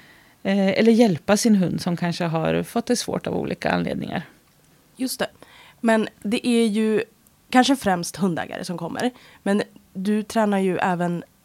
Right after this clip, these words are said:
Speaker 2: andra djur. Alla djur.
Speaker 1: Ja. Eh, jag kan ju ta emot de flesta djur som människor har hemma för träning ifall det är någon som vill ha hjälp med, ja, det kan vara att man har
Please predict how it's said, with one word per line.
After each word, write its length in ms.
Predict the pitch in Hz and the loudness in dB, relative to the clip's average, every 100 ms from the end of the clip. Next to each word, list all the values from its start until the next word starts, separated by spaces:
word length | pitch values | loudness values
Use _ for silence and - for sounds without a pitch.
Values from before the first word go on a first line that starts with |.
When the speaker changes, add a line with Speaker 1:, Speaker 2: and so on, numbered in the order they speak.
| _ | _
Speaker 2:
andra 280 | - 185 247 | -2 0 0
djur. 240 | 240 - - _ | -2 -4 -12 _
Alla 200 | 240 240 | -4 -2
djur. 280 | 254 185 - _ _ - - | 0 -4 -8 _ _ -14 -2
Speaker 1:
Ja. 380 | 202 160 - - - - - - - | 0 0 -2 -12 -20 -20 -20 -20 -6
Eh, 400 | 190 185 175 170 165 | 0 2 4 2 2
jag 460 | 202 220 226 220 208 - - - | 2 4 4 2 0 -6 -20 -14
kan 200 | - 247 | 0 4
ju 60 | 220 | 4
ta 120 | 214 | 4
emot 280 | 180 151 175 | 2 0 -2
de 140 | 214 | -2
flesta 720 | 214 214 - - 202 220 220 214 | 0 -4 -4 -2 0 2 2 2
djur 380 | 202 175 170 165 | 0 -2 -4 -4
som 200 | 156 180 | -2 -2
människor 360 | 175 165 160 170 | 0 -2 -4 -4
har 180 | 165 | -4
hemma 440 | 160 170 147 202 269 | -4 -4 -4 -4 -4
för 100 | - | -6
träning 480 | 214 247 202 190 208 | -4 -2 -2 -2 -2
ifall 280 | 202 214 208 | -4 -4 -4
det 60 | 196 | -2
är 40 | |
någon 220 | 190 185 | -2 -2
som 340 | 180 190 185 180 - - - - - _ | -4 -4 -2 -4 -10 -20 -20 -20 -20 _
vill 140 | 208 226 | 0 2
ha 100 | 226 | 4
hjälp 340 | 208 214 208 | 4 2 2
med, 640 | 214 214 214 220 220 220 240 - | 0 2 2 0 0 -4 -10 -6
ja, 260 | 311 175 - | -2 -2 -2
det 80 | |
kan 180 | 208 226 | 0 2
vara 120 | 220 | 4
att 80 | 220 | 4
man 180 | 220 214 | 2 2
har 380 | 208 208 208 | 2 0 0